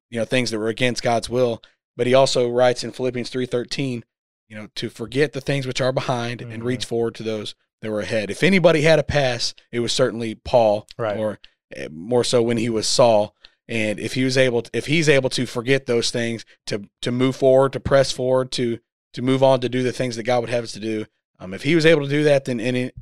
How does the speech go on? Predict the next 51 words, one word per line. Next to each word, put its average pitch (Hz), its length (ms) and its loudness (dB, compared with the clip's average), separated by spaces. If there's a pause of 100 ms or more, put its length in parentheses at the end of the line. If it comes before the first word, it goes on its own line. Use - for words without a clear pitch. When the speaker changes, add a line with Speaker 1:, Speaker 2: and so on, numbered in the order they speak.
Speaker 1:
any 131 220 0
of 120 120 2
us 120 180 2
can 107 360 -8
as 104 200 -8
well. 104 280 -10 (100)
Speaker 2:
Exactly. 117 460 2
And 113 120 -2
you 156 100 2
can 151 100 0
even 135 180 2
go 127 140 6
throughout 131 220 2
the 123 80 -2
book 120 160 0
of 120 100 -2
Isaiah, 107 560 2 (380)
and 127 120 0
in 110 60 0
three 123 200 0
different 123 220 2
occasions 127 460 0
in 117 80 -6
the 117 60 -4
book 120 160 -2
of 113 100 -2
Isaiah, 113 580 2 (380)
um, 113 280 2
I, 120 100 0
the 131 160 -2
writer 123 320 4
there, 110 340 0
he 123 160 -10
talks 127 380 2
about 117 400 0 (100)
how, - 260 -4
what 123 260 0
God 127 260 2
does 120 240 2
with 117 120 -8
our 101 120 -4
sins. 143 340 0
Basically, 123 400 -2
when 113 200 -4
we, 120 160 -4
when 113 280 -6
we're 123 120 0
forgiven 135 340 0
of 127 80 -2
our 117 100 0
sins, 139 380 -2